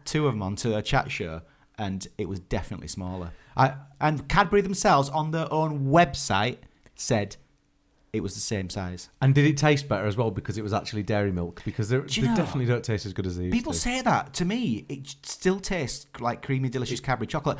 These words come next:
Speaker 1: But some people, I, I, fair enough, it might taste different, but some people make out that it's disgusting.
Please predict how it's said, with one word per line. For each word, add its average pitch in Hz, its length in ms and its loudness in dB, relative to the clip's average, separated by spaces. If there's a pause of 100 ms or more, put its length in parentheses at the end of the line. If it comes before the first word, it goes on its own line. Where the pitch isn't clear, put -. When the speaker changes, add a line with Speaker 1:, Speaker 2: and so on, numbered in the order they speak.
Speaker 1:
But 170 140 0
some 214 180 4
people, 202 340 0 (160)
I, - 120 0
I, 170 280 4 (280)
fair 202 140 4
enough, 190 180 -4
it 135 60 -2
might 151 260 -4
taste 143 260 0
different, 110 260 -6
but - 120 -4
some 180 120 0
people 175 480 -4
make 127 280 -2
out 123 220 0
that 101 100 -4
it's - 140 -6
disgusting. - 1000 -4